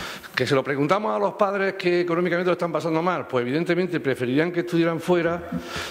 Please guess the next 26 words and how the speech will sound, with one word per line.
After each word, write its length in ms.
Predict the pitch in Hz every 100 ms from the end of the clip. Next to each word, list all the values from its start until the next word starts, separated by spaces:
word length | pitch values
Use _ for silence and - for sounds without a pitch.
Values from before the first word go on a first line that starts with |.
| - -
y 180 | 139
seguramente, 560 | 131 131 160 170 175 180
pues, 160 | 175 151
tendrán 240 | 135 160
que 60 | 170
tenerlos 360 | 165 165 160
en 80 | 156
casa 320 | 165 160 160
y 60 | 160
mandarlos 440 | 156 160 160 160
a 60 | 156
Jaén, 500 | 156 165 170 170 175
pues, 140 | 143 -
porque 220 | 135 127
no 120 | 147
pueden 220 | 165 170 170
pagarse 340 | 143 143 131
otra 140 | 120
cosa. 360 | 113 135 110 104
Y 100 | 135
eso 160 | 143 180
es 60 |
otro 160 | 175 143
plano 200 | 143 139
de 80 | 127
discusión. 420 | 120 107 - 98